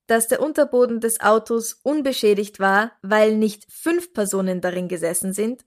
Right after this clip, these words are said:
sondern nur eine einzige. Und damit war das Auto nicht so schwer. Die Theorie geht folgendermaßen. Beim Basketballmatch in Chico ist die Gruppe aufgefallen unter den ganzen Normalos. Ein paar Arschlöcher finden es lustig, sie nach dem Spiel zu verfolgen,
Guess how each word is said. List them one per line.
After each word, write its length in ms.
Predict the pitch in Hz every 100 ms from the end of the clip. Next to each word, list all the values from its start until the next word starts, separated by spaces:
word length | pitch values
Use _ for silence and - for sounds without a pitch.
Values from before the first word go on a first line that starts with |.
| -
sondern 480 | 196 196 190 185 185
nur 240 | 185 180 -
eine 420 | 226 226 220 226 _
einzige. 520 | 233 233 - - - - _ _ _ -
Und 200 | 190 185
damit 260 | 180 185
war 100 | 185
das 160 | 185 -
Auto 260 | 196 196 185
nicht 180 | 190
so 100 | -
schwer. 320 | 196 - - - _ _ _ _
Die 140 | 285 277
Theorie 400 | 302 277 277 269
geht 160 | 262
folgendermaßen. 800 | - 170 127 - - - - - _ _ 247
Beim 160 | 254
Basketballmatch 920 | 247 269 - 294 262 233 220 214 - -
in 180 | 214
Chico 380 | 208 285 269 277
ist 240 | - 226 240
die 80 |
Gruppe 300 | 202 220 214 -
aufgefallen 720 | 220 220 208 - 175 170 233 _
unter 240 | 202 196 180
den 140 | 175
ganzen 280 | 147 - 180
Normalos. 640 | 180 185 175 151 - - _
Ein 180 | 233 240
paar 180 | 247
Arschlöcher 500 | - 339 - 311 311
finden 300 | 302 262 254 214
es 140 | 202
lustig, 680 | 277 339 - 320 311 - _
sie 180 | - 226
nach 140 | 226
dem 180 | - 226
Spiel 300 | - 226 220
zu 140 | -
verfolgen, 580 | 202 202 233 254 247 226